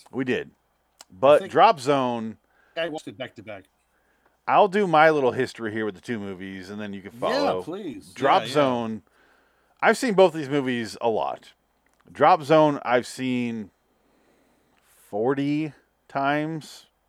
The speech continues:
Speaker 1: thirty, thirty. I'll just be conservative, thirty.
Speaker 2: Wow.
Speaker 1: It was one of those H B O movies that came out. I was ten. It was a speed Drop Zone.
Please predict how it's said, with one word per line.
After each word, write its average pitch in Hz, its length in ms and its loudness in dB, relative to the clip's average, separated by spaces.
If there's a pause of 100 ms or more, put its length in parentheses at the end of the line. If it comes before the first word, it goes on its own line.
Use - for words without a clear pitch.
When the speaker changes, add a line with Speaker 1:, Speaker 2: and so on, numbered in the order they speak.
(180)
Speaker 1:
thirty, 135 560 -2 (360)
thirty. 120 560 0 (160)
I'll 131 140 4
just 151 120 -6
be 147 80 -4
conservative, 82 600 -8
thirty. 98 500 -4 (640)
Speaker 2:
Wow. 90 360 -16 (840)
Speaker 1:
It 139 160 -2
was 147 180 0
one 151 140 0
of 165 60 -2
those 165 220 4
H 127 240 -10
B 160 100 -2
O 170 80 2
movies 165 300 0
that 139 100 -2
came 117 260 -6
out. 135 240 2
I 98 80 -2
was 92 140 -8
ten. 156 480 -2 (460)
It 107 120 -10
was 107 180 -8
a 101 140 -4 (200)
speed 147 840 -6 (160)
Drop 110 300 2
Zone. 101 480 -10